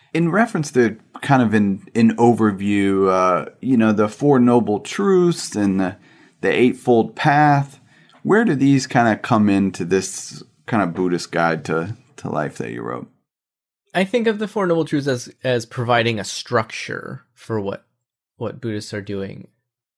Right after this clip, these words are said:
Speaker 2: And one way I think is helpful to think about the structure is the structure is actually playing on what happens in medical diagnosis. When you don't feel well and you go to the doctor, the doctor basically tells you,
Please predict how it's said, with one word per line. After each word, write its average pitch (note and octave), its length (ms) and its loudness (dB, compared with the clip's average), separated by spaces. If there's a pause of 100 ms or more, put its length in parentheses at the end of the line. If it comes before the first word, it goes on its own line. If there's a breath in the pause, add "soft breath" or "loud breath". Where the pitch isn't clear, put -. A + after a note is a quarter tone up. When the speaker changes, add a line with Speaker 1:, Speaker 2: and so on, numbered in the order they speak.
(140)
Speaker 2:
And C3 580 0 (260)
one E3+ 220 2
way D#3 360 2 (100)
I C3+ 100 -2
think C#3 200 -4
is A2+ 120 -6
helpful B2+ 380 -8
to - 140 -20
think B2+ 200 -10
about A2 220 -6
the A2+ 60 -14
structure - 560 -10
is G2 640 -6 (240)
the A#2 80 -6
structure D#3+ 360 -2
is A#2+ 140 -2
actually A2+ 260 -2
playing A#2 640 -2
on G2 220 -4
what G2 140 -8
happens G#2 680 -8
in G#2+ 220 -6
medical G2 380 -6
diagnosis. - 1120 -12
When A#2+ 160 -2
you A2+ 100 0
don't C3 180 -4
feel C3+ 220 0
well G2 180 0
and G2 120 -6
you G2+ 60 -10
go G#2 100 -4
to G2 80 -6
the F#2 120 -10
doctor, - 640 -10 (680)
the A2 80 -6
doctor C3+ 500 0 (240)
basically C3 480 0
tells A#2+ 340 -2
you, G2 320 -2